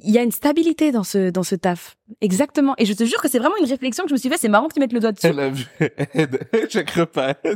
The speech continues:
Speaker 2: sais.
Speaker 1: Oh ouais.
Speaker 2: J'ai trouvé
Speaker 1: Je me suis dit,
Speaker 2: marrant.
Speaker 1: comment ça, vous payez les kilomètres ?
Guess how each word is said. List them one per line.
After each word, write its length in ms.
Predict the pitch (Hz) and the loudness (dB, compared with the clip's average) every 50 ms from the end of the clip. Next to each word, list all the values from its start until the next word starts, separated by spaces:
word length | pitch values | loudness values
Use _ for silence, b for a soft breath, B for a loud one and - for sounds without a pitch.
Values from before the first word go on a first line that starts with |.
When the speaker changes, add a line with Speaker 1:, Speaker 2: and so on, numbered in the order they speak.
| - - 208 | -4 -6 -2
Speaker 2:
sais. 20 | 180 | 0
Speaker 1:
Oh 400 | 339 339 349 359 349 349 330 320 | 2 2 4 2 2 0 -2 -4
ouais. 100 | 330 359 381 403 403 403 403 392 370 339 | -2 -2 0 0 0 0 0 0 0 0
Speaker 2:
J'ai 180 | 220 180 180 180 | 0 -2 -2 -4
trouvé 260 | - - 185 185 - | -6 -6 -4 -4 0
Speaker 1:
Je 100 | - 254 | 0 0
me 80 | 294 | 2
suis 140 | - - - | 2 0 0
dit, 100 | 233 320 | 0 0
Speaker 2:
marrant. 140 | 285 - 415 | 0 0 -2
Speaker 1:
comment 120 | - 480 | 0 -2
ça, 140 | 226 - 453 415 | -2 0 0 0
vous 100 | 339 294 | 0 -2
payez 220 | - 247 226 202 226 | -2 -2 -2 -2 -2
les 100 | 214 226 | -2 -2
kilomètres ? 640 | - - 240 233 240 240 247 262 262 277 - - 175 | -2 -2 0 0 2 2 2 2 0 0 -2 -2 -4